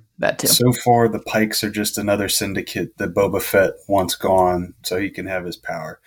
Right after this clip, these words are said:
Speaker 2: But we don't have any reason to want Boba Fett to beat him, 'cause Boba Fett is just kind of setting up another syndicate family. Uh, we need a, a real, we need to see the Pikes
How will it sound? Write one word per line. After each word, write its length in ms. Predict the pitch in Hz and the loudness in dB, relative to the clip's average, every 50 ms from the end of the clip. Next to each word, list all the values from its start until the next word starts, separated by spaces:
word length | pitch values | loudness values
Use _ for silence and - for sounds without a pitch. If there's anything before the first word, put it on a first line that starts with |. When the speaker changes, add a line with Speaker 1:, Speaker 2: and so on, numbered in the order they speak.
| - - - _ _ | -20 -20 -20 _ _
Speaker 2:
But 120 | - 104 | 0 2
we 80 | 107 113 | 4 4
don't 160 | 117 120 120 | 4 4 4
have 160 | 117 110 107 | 2 0 0
any 180 | 113 110 110 104 | 0 0 0 -2
reason 800 | 101 98 101 107 107 107 107 101 101 101 98 92 92 90 90 _ _ _ _ _ _ _ _ _ _ _ _ _ _ _ _ _ _ _ _ _ _ _ _ _ _ - - - | -2 -2 -2 0 0 0 0 -2 -4 -8 -10 -10 -12 -14 -16 _ _ _ _ _ _ _ _ _ _ _ _ _ _ _ _ _ _ _ _ _ _ _ _ _ _ -14 -6 0
to 100 | - 127 | 2 2
want 280 | 117 120 120 117 110 117 | 4 6 4 4 4 4
Boba 240 | 120 117 113 113 | 2 2 2 0
Fett 220 | - - 120 113 - | 0 0 0 0 0
to 80 | - 107 | -2 -2
beat 240 | - 123 127 127 110 | 2 4 4 4 4
him, 280 | 87 87 85 90 - _ _ _ _ _ _ - | 0 -6 -12 -14 -18 _ _ _ _ _ _ -6
'cause 180 | - 110 104 | -4 -4 -2
Boba 300 | 104 113 110 113 120 110 | 0 2 2 2 2 0
Fett 180 | - 110 104 101 | -2 -2 -4 -4
is 140 | 98 95 - | -4 -6 -6
just 240 | 107 104 - - | -6 -6 -6 -4
kind 220 | - - 107 107 107 | -4 -2 0 0 0
of 80 | 104 | -2
setting 300 | - - 110 101 98 98 | -2 -2 -2 -2 -2 -4
up 140 | 101 95 - | -4 -6 -6
another 480 | 92 90 92 92 98 104 110 107 - _ _ _ _ _ _ _ _ _ _ _ _ _ _ _ _ _ _ | -6 -6 -4 -2 0 0 0 -2 -4 _ _ _ _ _ _ _ _ _ _ _ _ _ _ _ _ _ _
syndicate 600 | - - 120 113 113 110 - 117 110 107 107 - - | -4 -2 0 0 0 0 0 2 0 0 0 -4 -4
family. 500 | - 123 120 120 123 127 123 123 127 - _ - - - - - _ _ _ _ _ _ _ - | 0 2 2 4 4 2 2 0 -2 -6 _ -20 -20 -20 -20 -20 _ _ _ _ _ _ _ -4
Uh, 380 | 92 101 101 95 95 95 92 90 - _ _ _ _ _ _ _ _ _ _ _ _ _ _ _ - | -2 0 0 0 0 -2 -4 -6 -10 _ _ _ _ _ _ _ _ _ _ _ _ _ _ _ -4
we 160 | 110 113 123 | 0 2 4
need 160 | 135 139 135 | 4 6 4
a, 220 | 127 113 107 107 - - | 4 2 0 -4 -8 -6
a 80 | 110 110 | -6 -4
real, 520 | 107 107 107 113 113 117 123 123 117 117 110 | -4 -2 0 2 2 4 4 4 4 2 2
we 200 | 107 107 117 131 | 0 2 2 2
need 140 | 170 185 151 | 4 4 2
to 60 | 131 | 2
see 160 | - - 131 | 2 4 4
the 100 | 117 104 | 2 2
Pikes 640 | - - - 110 107 107 - - - - - - | 2 2 2 4 4 2 0 -4 -8 -8 -10 -12